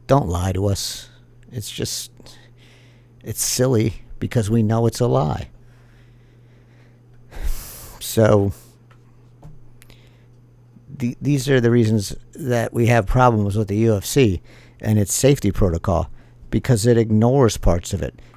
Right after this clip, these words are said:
Everyone's gotta ma-, wear a mask. Not Dana White. Why not? That's a, it, it sets a bad example. It ignores the protocol for one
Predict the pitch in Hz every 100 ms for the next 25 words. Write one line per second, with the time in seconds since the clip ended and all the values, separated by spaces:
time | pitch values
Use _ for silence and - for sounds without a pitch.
0 | - 104 104 104 101 117 113 110 113 -
1 | 127 120 113 113 95 - - - - 104
2 | 101 104 92 90 113 147 135 - - -
3 | - - - - - - - - _ -
4 | - - _ - - - 107 120 120 95
5 | - - - - - - _ _ _ _
6 | _ _ _ _ _ - _ - - -
7 | - - _ _ _ _ - _ _ _
8 | - _ _ _ _ - 120 - - 120
9 | - 120 - 143 131 143 135 139 131 110
10 | 107 107 - 113 - - _ _ _ _
11 | - 123 120 110 113 127 135 127 - 117
12 | 131 123 113 117 113 110 110 98 87 101
13 | 123 123 131